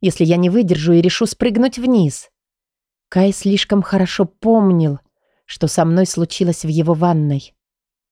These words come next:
На седьмой день мне хотелось выть волком от того, что он до сих пор не вернулся. Кай с Стоуном — любители сделать шаг навстречу и отступить на семь шагов назад. Мой пыл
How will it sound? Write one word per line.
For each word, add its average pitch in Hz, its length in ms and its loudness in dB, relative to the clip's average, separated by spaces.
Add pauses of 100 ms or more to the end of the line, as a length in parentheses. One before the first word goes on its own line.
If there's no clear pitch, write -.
(380)
На - 80 -8
седьмой 156 420 -2
день 202 400 0 (520)
мне 185 260 4
хотелось 208 520 -2
выть 165 260 0
волком 180 540 2
от 170 140 -6
того, 196 260 2
что - 220 -2
он 202 100 4
до 196 80 2
сих - 220 -4
пор 180 180 2
не 180 120 4
вернулся. 170 640 0 (680)
Кай 156 400 0
с - 120 -12
Стоуном — 165 600 2 (460)
любители 196 800 2
сделать 180 400 0
шаг - 280 -2
навстречу 190 760 0 (320)
и 294 100 0
отступить 247 640 -2
на 196 120 0
семь 196 240 0
шагов 165 360 0
назад. 160 520 0 (720)
Мой 185 220 0
пыл 202 360 0